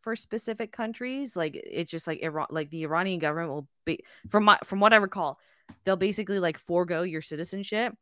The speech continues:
So a lot of Iranian immigrants literally come to Canada and just apply for the passport so that they have more freedom to travel internationally,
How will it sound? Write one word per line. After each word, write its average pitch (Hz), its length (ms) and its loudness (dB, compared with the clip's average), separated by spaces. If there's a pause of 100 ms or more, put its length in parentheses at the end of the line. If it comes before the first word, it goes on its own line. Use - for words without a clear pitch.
(300)
So 196 200 4
a 196 40 6
lot 202 220 6
of 240 200 0
Iranian 180 420 -2
immigrants 170 500 -4
literally 180 540 0
come 170 300 -4
to 165 80 -2
Canada 170 640 0
and 151 220 -6
just 139 460 0
apply 160 440 -2
for 165 160 -8
the 143 80 -4
passport 185 680 -2 (240)
so - 180 -4
that 175 180 4
they 170 120 4
have 180 180 2
more 165 260 2
freedom 175 520 0
to 180 80 -8
travel 147 640 2
internationally, 147 880 -6